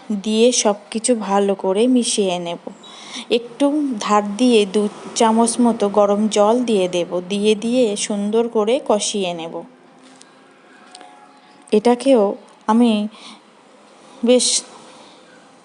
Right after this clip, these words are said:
সাত মিনিট মতো কষিয়ে নিয়েছি, একটু একটু জল দিয়ে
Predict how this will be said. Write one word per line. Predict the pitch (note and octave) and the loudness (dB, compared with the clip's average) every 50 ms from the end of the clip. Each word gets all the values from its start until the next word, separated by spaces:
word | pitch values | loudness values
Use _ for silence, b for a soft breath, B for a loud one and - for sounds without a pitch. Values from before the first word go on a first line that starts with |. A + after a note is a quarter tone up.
| _ - - | _ -20 -12
সাত | - - - A#3+ A3+ A#3 A#3+ A#3 | -8 0 0 0 0 0 0 2
মিনিট | A#3+ A#3 A#3+ B3 A#3 A#3+ | 2 4 2 2 0 -2
মতো | A#3 A#3 A#3 D4 C#4+ - | -2 0 2 0 2 2
কষিয়ে | A3 G#3 G#3+ - A3+ G#3 G3+ G3 | 2 2 2 0 0 0 0 0
নিয়েছি, | F#3+ F#3+ F#3+ F#3+ F#3 F#3+ - F3+ F#3+ - - _ b b b b b b b b b b b - | -2 -6 -6 -8 -8 -8 -10 -10 -12 -14 -18 _ b b b b b b b b b b b -8
একটু | A3+ A3+ - - A3 | -8 -6 -2 -2 -2
একটু | G#3+ - - A3 A3 | -2 0 -2 -2 -2
জল | A3 - G3+ G3 F#3+ F#3 F#3+ F#3 | 0 2 2 2 2 2 0 -4
দিয়ে | G3 F#3+ F#3+ G#3 B3 | -6 -4 -2 -2 -4